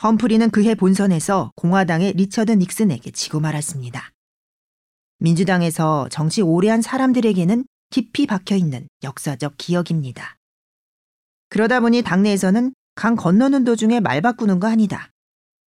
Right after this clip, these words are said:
배가 미덥지 않다고 해서 배에 구멍 내는 것은 바보짓이다." 등등의 얘기가 계속 나옵니다.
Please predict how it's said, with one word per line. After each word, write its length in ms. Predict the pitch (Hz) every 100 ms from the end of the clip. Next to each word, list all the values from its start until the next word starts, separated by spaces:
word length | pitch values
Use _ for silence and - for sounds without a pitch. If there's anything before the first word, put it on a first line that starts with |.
| _ -
배가 260 | 185 165 180
미덥지 380 | 165 185 -
않다고 400 | 196 175 196 170
해서 260 | 170 156 170
배에 280 | 170 147 156
구멍 340 | - 180 190
내는 220 | 185 165
것은 320 | 135 123 156 151
바보짓이다." 840 | - 143 175 165 160 - - -
등등의 440 | - 170 180 190 160
얘기가 380 | 139 135 - -
계속 320 | 147 143 180
나옵니다. 640 | 160 139 135 117 - -